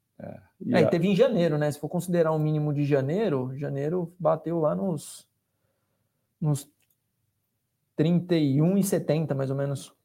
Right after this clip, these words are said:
Speaker 1: Nossa.
Speaker 2: Bateram em Taesa. Eu gosto bastante do papel,
Speaker 1: Sim.
Speaker 2: acho uma faixa de preço bem ok pra, pensando no longo prazo, né? Só não pode, é aquilo. Tá a fim de pegar o papel, entra,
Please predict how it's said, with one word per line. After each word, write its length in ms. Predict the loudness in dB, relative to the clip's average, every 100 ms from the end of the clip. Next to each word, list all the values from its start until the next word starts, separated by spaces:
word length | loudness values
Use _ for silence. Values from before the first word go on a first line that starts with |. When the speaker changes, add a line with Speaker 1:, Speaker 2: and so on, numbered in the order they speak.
| _
Speaker 1:
Nossa. 600 | -10 -8 -12 -18 -20 -20 _ _ _ _
Speaker 2:
Bateram 540 | -2 0 0 2 2 2
em 40 |
Taesa. 520 | 2 2 4 4 2 4
Eu 180 | 4
gosto 300 | 8 8 8
bastante 400 | 4 -2 0 0
do 80 | 0
papel, 380 | 0 0 2 4
Speaker 1:
Sim. 80 | 4
Speaker 2:
acho 240 | 2 2
uma 100 | 0
faixa 260 | 2 2 2
de 80 | -2
preço 360 | 0 0 0
bem 320 | 0 0 0
ok 380 | -2 -2 -2 -2
pra, 500 | 0 0 0 -2 -4 -10 _ _ _ _
pensando 440 | 0 2 2 2 2
no 120 | 2
longo 300 | 2 2 2
prazo, 420 | 4 4 2 -2
né? 260 | -2 -2 -4
Só 120 | -6
não 80 | -6
pode, 520 | -2 -2 -2 -4 -4
é 20 |
aquilo. 560 | -4 -4 -2 0 0 -2 -8 -14 0
Tá 120 | 0
a 80 | 2
fim 160 | -2
de 60 | 0
pegar 240 | 4 4
o 40 | 4
papel, 560 | 2 2 2 2 -4 _ _ _ _ _ _ _
entra, 800 | -2 0 2 0 2 0 -2